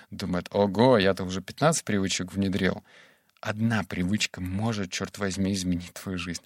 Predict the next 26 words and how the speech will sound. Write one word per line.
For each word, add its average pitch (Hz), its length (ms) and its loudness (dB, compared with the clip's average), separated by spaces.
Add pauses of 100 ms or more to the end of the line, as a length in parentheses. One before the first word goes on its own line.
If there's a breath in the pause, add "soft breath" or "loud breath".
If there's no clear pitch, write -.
Одна. 92 520 -2 (340 loud breath)
Посмотри 139 380 2
это - 100 -4
короткое 104 420 2
видео, 135 300 2
я 95 160 4
оставил 98 400 2
ссылку 95 500 0 (920 loud breath)
в 104 80 -4
написании 95 480 0
текста. 92 480 2 (360 loud breath)
Вот 98 180 -2
прям 104 300 0 (160)
посмотри. 104 640 0 (200)
Восемь 113 440 2
или 98 100 0
девять 104 380 0
минут, 131 260 4
зато, 117 580 4 (460 loud breath)
если 95 280 0
тебе 95 220 -2
моих 98 220 0
слов - 360 -4
мало, 110 340 4 (600)
к - 60 -16
сожалению, 101 640 0